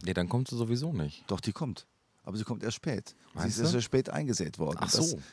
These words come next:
Speaker 2: das war ja der Punkt, der mich geärgert hat da dran.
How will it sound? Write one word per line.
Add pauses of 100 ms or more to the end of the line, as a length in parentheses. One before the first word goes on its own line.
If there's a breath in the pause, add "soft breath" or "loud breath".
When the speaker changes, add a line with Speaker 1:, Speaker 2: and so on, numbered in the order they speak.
Speaker 2:
das
war
ja
der
Punkt,
der
mich
geärgert
hat (560 soft breath)
da
dran.